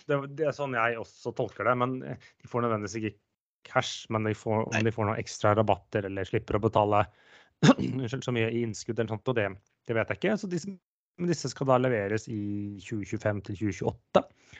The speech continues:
Speaker 1: Og så bare som en sak til den at, oi, er nå Norwegian tilbake på dette, liksom,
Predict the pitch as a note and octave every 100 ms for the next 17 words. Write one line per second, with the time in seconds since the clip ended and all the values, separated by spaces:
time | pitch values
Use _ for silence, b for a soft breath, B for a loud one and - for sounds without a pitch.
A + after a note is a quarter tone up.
0 | b b b b D3+ D#3 D3+ B2 B2+ C3
1 | A#2 A#2+ A2+ A2+ A#2+ A2+ - G2+ G#2 G2
2 | G#2 G2 F#2 G#2 G2+ F2+ - G#2+ G2+ F#2+
3 | - G2 F#2+ F2 F#2 F2+